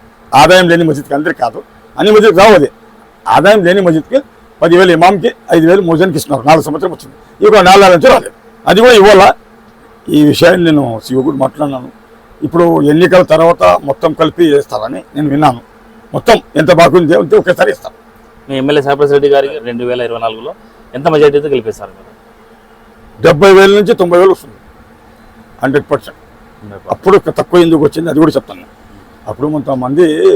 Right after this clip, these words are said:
Speaker 1: వైఎస్ఆర్ నుంచి టీడీపీలో జాయిన్ అయినారు
Speaker 2: మ్మ్.
Speaker 1: చాలామంది నాకు
Speaker 2: ఎవరు,
Speaker 1: తెలుసు.
Speaker 2: ఎవరు ఎక్కువ?
Speaker 1: ఎవరంటే పేరు చెప్పాలా?
Speaker 2: నా, అందరూ మైనారిటీసా లేకుంటే?
Speaker 1: మైనారిటీ ముస్లిమ్స్.
Speaker 2: మ్మ్.
Speaker 1: కనీసం ఒకటి, రెండు,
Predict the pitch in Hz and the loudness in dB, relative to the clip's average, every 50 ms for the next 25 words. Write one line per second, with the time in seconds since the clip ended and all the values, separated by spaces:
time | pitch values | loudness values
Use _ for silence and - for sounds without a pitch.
0 | 131 127 131 143 151 151 - 160 147 143 147 143 - - 151 143 151 143 139 151 | 0 -2 -2 -2 -2 -2 -4 -6 -8 -8 -10 -16 -16 -14 -10 -8 -8 -6 -6 -6
1 | 147 - 123 113 107 87 82 80 - - _ _ - - _ _ _ _ - - | -6 -4 -6 -8 -8 -10 -16 -18 -18 -20 _ _ -20 -20 _ _ _ _ -20 -20
2 | 110 - - - - - _ _ _ _ _ _ _ - - 110 113 107 104 98 | -20 -20 -20 -20 -20 -20 _ _ _ _ _ _ _ -8 -6 -6 -6 -8 -10 -14
3 | 92 98 - 123 139 131 139 139 139 120 113 107 - - 107 113 127 131 120 117 | -16 -10 -6 -4 -2 0 0 0 0 -2 -4 -8 -12 -10 -8 -4 -4 -2 -2 -4
4 | 107 - - 110 101 101 98 _ _ _ _ _ _ _ _ _ _ _ - - | -4 -6 -6 -10 -10 -10 -12 _ _ _ _ _ _ _ _ _ _ _ -12 -8
5 | 120 139 170 175 175 160 165 - - 147 127 135 120 147 127 - - - 123 117 | -6 -4 -2 -2 -4 -4 -6 -6 -4 -4 -4 -4 -6 -10 -10 -12 -10 -10 -12 -10
6 | - - - 131 156 151 123 - - 104 107 107 101 113 131 147 156 135 113 113 | -12 -14 -10 -6 -4 -4 -4 -6 -10 -18 -18 -16 -12 -6 -2 -2 -2 -2 -4 -6
7 | 110 123 131 143 147 147 147 127 - 120 113 127 131 131 127 127 120 120 120 117 | -4 -4 -2 -2 -2 -2 -2 -4 -2 -2 -4 -4 -4 -6 -8 -12 -10 -8 -6 -4
8 | 110 135 156 175 190 190 175 185 165 151 - - 151 139 - - - - _ _ | -2 0 0 2 2 2 2 0 -2 -4 -6 -8 -10 -10 -10 -12 -20 -20 _ _
9 | _ _ _ _ 110 117 110 107 107 131 151 180 185 185 151 214 214 190 - - | _ _ _ _ -16 -16 -14 -10 -8 -8 -6 -6 -6 -4 -4 -4 -4 -4 -8 -18
10 | - _ _ _ _ _ - - 127 - 135 139 135 120 131 135 | -20 _ _ _ _ _ -20 -20 -16 -12 -10 -10 -10 -10 -12 -18